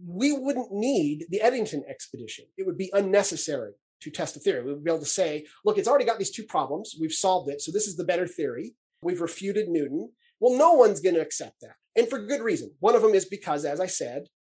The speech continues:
that would be an ad hoc theory. Okay, that, that would be, you've made this,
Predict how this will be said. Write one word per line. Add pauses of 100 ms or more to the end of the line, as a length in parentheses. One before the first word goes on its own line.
that
would
be
an
ad
hoc
theory. (460)
Okay,
that,
that
would
be,
you've
made
this,